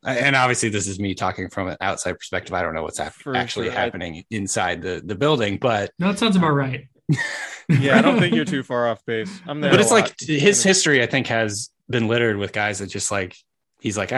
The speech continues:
Speaker 1: I'm done with you. Like, I don't want, you're, you're done. Like, you know, if you do this, you get my doghouse. You gotta be, like,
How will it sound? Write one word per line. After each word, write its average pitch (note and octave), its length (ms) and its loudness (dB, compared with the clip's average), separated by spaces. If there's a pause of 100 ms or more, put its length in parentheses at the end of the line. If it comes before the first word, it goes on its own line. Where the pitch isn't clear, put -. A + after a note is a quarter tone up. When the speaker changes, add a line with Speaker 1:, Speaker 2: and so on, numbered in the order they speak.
Speaker 1:
I'm G#2 80 -2
done G2 160 -2
with F2+ 140 -8
you. E2 160 -6 (160)
Like, G#2 220 -2
I G#2 100 0
don't G2+ 100 -2
want, E2+ 240 -6
you're, A#2 160 0
you're A2 220 -2
done. F#2 240 -4 (220)
Like, G2+ 300 -2 (500)
you A2+ 180 -2
know, A2 100 0
if G#2 140 -4
you B2 80 2
do A#2 200 2
this, A#2+ 280 0
you A2 60 -4
get A2 100 -2
my G#2 160 -2
doghouse. A2+ 640 -2 (340)
You A#2+ 100 2
gotta C3 180 4
be, A#2 140 2
like, G2+ 300 -2